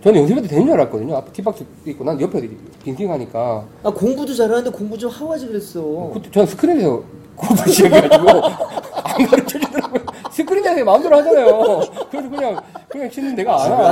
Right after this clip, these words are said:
Speaker 2: 말 되네.
Speaker 3: 주변에 아는 사람이 없었던 거예요.
Speaker 2: 음,
Speaker 1: 저 없었어요.
Speaker 2: 스크린에서
Speaker 1: 그래서 그
Speaker 2: 그렇지.
Speaker 1: 동호회 원래 두 번 정도 나갔었는데
Speaker 2: 음.
Speaker 1: 참 많이 배웠어요, 매너를.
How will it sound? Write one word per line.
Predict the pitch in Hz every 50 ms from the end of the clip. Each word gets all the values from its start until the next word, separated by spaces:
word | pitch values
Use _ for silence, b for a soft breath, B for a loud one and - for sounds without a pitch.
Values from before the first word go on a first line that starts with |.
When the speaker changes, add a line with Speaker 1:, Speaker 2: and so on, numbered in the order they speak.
| -
Speaker 2:
말 | 196 -
되네. | 175 165 156 156
Speaker 3:
주변에 | 156 156 - 131 139 143
아는 | 113 78 73 80 101 117 127 123
사람이 | 123 127 127 123 117
없었던 | 69 64 - - 95 - - - 147
거예요. | 143 135 135
Speaker 2:
음, | 131 127 127 127
Speaker 1:
저 | 214
없었어요. | 190 143 135 254 254 - - 226 208 196
Speaker 2:
스크린에서 | - 175 175 147
Speaker 1:
그래서 | 226 254 240 190
그 |
Speaker 2:
그렇지. | - 202 -
Speaker 1:
동호회 | 156 147 160 254 240
원래 | 233 196 208 254 285 285 269 254 220 185 -
두 | - 135
번 | 143 170 175
정도 | 170 170 160
나갔었는데 | 131 117 120 131 131 151 139 131 123 135 180 208 208 -
Speaker 2:
음. | - - - -
Speaker 1:
참 | - - 262
많이 | 214 127 127 156 214
배웠어요, | 247 226 175 123 - 120 113
매너를. | 117 120 120 113 107 104 104